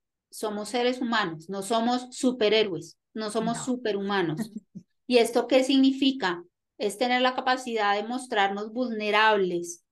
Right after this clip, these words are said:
Speaker 1: ¿no? La,
Speaker 2: Exacto.
Speaker 1: a veces pensamos que la vulnerabilidad es un defecto y al contrario, ser vulnerables es tener la capacidad de mostrar que somos personas que pueden sentir dolor, que pueden tener heridas,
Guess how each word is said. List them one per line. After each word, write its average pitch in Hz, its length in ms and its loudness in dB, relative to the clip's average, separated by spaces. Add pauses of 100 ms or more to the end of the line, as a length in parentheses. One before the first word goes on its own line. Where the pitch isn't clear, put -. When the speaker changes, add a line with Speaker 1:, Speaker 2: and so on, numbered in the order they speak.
(120)
Speaker 1:
¿no? 214 140 -2
La, 233 120 4
Speaker 2:
Exacto. - 520 -2
Speaker 1:
a 233 120 6
veces 233 220 2
pensamos 262 400 0
que 254 100 0
la 269 140 6
vulnerabilidad 220 800 2
es 196 140 -2
un 226 100 -4
defecto 247 560 -2
y 262 60 0
al 247 120 0
contrario, 202 720 0
ser 208 220 -4
vulnerables 233 800 2
es 233 160 -2
tener 226 260 -2
la 226 120 0
capacidad 226 720 -2 (380)
de 233 100 0
mostrar 208 540 0
que 220 120 -2
somos 240 560 -4 (320)
personas 233 600 0
que 262 120 -2
pueden 214 300 -6
sentir 226 400 -2
dolor, 247 540 6
que 247 100 0
pueden 220 300 -6
tener 220 260 0
heridas, 254 800 4